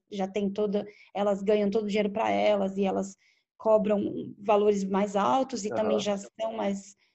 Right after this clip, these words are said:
Speaker 1: é, são mesmo mestres na arte de, de rece-, receber, né? De entreter e receber convidados,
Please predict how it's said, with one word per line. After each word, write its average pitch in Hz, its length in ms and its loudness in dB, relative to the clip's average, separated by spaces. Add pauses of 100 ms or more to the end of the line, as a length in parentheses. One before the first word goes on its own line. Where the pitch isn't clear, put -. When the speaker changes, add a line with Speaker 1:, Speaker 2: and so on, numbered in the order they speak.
(220)
Speaker 1:
é, 180 440 -2
são 220 340 -4
mesmo 208 560 -4 (120)
mestres 214 560 2
na 190 160 0
arte 190 240 -6
de, 185 280 -4
de 185 200 -6
rece-, 220 280 0 (140)
receber, 233 640 2
né? 208 320 -2 (360)
De 220 80 -4
entreter 226 460 0
e 220 40 0
receber 202 440 -2
convidados, 208 720 -4